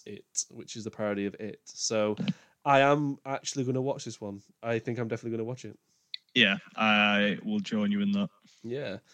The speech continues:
Speaker 1: But yeah, like you say, like we've said, they do, for us anyways, decline in quality. Um, much like The Simpsons, the writing just, I think, you know, we, we could easily do an episode. We probably will as well, mate, 'cause I've loved doing this. I would love to get you back on to talk about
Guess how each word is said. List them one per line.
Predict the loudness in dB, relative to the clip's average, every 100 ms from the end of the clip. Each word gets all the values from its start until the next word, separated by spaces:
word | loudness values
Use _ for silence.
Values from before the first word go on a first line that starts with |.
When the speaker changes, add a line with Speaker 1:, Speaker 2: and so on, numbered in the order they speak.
| -20 _ _ _
Speaker 1:
But | 6
yeah, | 8 8 6
like | 4 0
you | 2
say, | 2 2 2
like | 0 0
we've | 0
said, | -2 -2 -2 -8 -12
they | -2 0 0
do, | 0 0 0 -2 -8 _
for | -10 -2 0
us | 0 -2
anyways, | -2 -2 -4 -6
decline | -10 -8 -4 -2 -2 -4
in | -4 -6 -6
quality. | -2 -2 0 -2 -2 -4 -8
Um, | -4 -4 -4 -6 -10 -16 -20 _ _
much | 0 0 2
like | 0
The | 0
Simpsons, | -2 -4 -8 -6
the |
writing | -2 -2 -4 -8
just, | -10 -12 -10
I | -4
think, | -4 -4 -10 -18
you | -20 -20 -14 -6
know, | -4
we, | -2 -4
we | -4
could | -2 -2
easily | -2 -2 -2
do | 0
an | 0
episode. | -2 -4 -2
We | 0
probably | 0 0 0
will | 2 2 2
as | 0
well, | 0 0
mate, | -2
'cause | -4 -6
I've |
loved | -4 -4
doing | -2 -2
this. | -2 -4
I |
would | -2 -2
love | -4
to | -4
get | -4
you |
back | -2 -4
on | -6
to | -6
talk | -8 -2
about | 0 0